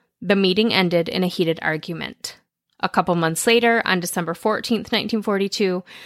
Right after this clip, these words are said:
Doctor John Harvey Kellogg died from complications of pneumonia at the age of ninety-one, just nine years shy of his goal to live to be one hundred. Always one to follow in his brother's footsteps,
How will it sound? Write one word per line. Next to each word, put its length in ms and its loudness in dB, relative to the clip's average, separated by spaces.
Doctor 300 2
John 300 4
Harvey 280 0
Kellogg 560 -2
died 240 0
from 200 -6
complications 800 -2
of 120 -4
pneumonia 440 0
at 200 -4
the 180 -4
age 220 -4
of 260 -2
ninety-one, 840 -4
just 200 2
nine 320 4
years 240 2
shy 420 2
of 180 -6
his 180 0
goal 320 2
to 160 -2
live 300 0
to 120 -2
be 300 -2
one 320 -8
hundred. 500 -10
Always 380 2
one 200 2
to 80 -4
follow 320 2
in 100 0
his 100 -4
brother's 400 -4
footsteps, 800 -4